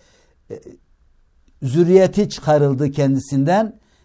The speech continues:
ve Rabbimiz Teala "Elestü bi rabbiküm" dedi. Onu da gündeme getirelim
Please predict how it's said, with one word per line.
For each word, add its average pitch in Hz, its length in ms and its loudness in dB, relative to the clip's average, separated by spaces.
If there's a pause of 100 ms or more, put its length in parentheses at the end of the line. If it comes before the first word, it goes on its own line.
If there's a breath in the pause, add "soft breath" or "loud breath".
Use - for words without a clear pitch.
(140)
ve 156 120 4
Rabbimiz 165 460 2
Teala 170 560 2
"Elestü 156 440 0
bi 139 80 -2
rabbiküm" 143 560 -2
dedi. 196 400 0
Onu 202 200 -2
da 151 100 4
gündeme 131 400 0
getirelim 151 600 -2